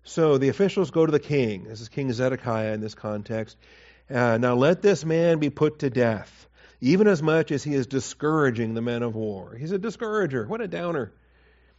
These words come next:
You know, we want the happy messages, the health, wealth, and prosperity messages. He's not seeking their well-being. He's seeking their harm. And, and that's a lie. He is seeking their well-being. He says, "If go surrender to the Chaldeans and you, and you'll have your soul as booty, you will live."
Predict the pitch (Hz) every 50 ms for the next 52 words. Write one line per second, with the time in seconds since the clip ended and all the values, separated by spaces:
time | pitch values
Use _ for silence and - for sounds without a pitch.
0 | _ - 139 151 143 131 156 185 208 208 208 190 147 139 180 180 - 160 147 147
1 | 135 - - 127 117 113 98 95 - - - _ _ _ _ _ _ _ _ _
2 | _ _ _ _ _ _ _ _ _ _ _ - - - _ - 131 123 135 143
3 | 139 127 - - 123 131 123 - 123 110 135 123 120 - - 139 127 120 120 117
4 | 113 110 113 107 104 - 113 98 107 - - - - _ _ _ _ _ _ _
5 | _ _ _ _ _ _ 135 139 135 127 143 160 190 185 - - 185 180 - 180
6 | 170 165 160 151 147 151 156 156 147 120 127 123 127 135 127 143 131 - - 170
7 | 185 180 - 175 165 160 151 156 156 160 143 - 151 170 214 220 - - - -
8 | - - - - _ _ _ _ _ _ _ _ _ _ _ _ _ _ - 156
9 | 160 175 170 165 175 190 180 - 196 175 185 190 214 226 226 190 113 107 151 185
10 | 214 214 - - 196 - - 147 147 139 131 131 131 123 120 123 120 117 120 131
11 | 123 - 185 190 180 156 139 127 156 175 190 185 - 190 190 190 190 185 180 170
12 | 156 - - 175 175 175 160 180 202 185 165 156 135 151 147 147 147 156 143 147
13 | 151 147 147 139 131 156 160 151 160 151 - - 180 175 170 160 151 127 135 165
14 | 185 175 127 113 117 127 127 131 135 151 170 165 - - 110 -